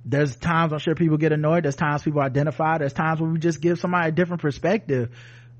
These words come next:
But at no point are we trying to stop anybody else from whatever. So if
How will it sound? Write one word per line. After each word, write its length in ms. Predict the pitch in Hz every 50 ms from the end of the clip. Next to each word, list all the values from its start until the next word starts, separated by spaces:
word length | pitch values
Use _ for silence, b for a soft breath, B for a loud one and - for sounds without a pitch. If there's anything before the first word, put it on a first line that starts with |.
| - -
But 340 | 156 160 151 143 - - - - - - - -
at 180 | 160 165 147
no 200 | 156 170 190 214
point 280 | - - 226 226 220 208
are 60 | 190
we 100 | 190 196
trying 220 | - 214 185 170
to 80 | 139 123
stop 420 | - - - - 156 165 165 - -
anybody 520 | 165 160 156 151 147 147 143 143 135 127 131
else 240 | 143 160 180 190
from 320 | - - - 151 143 135 123
whatever. 440 | 123 131 139 143 160 175 180 196 185
So 240 | - 185 165 156
if 100 | 147 135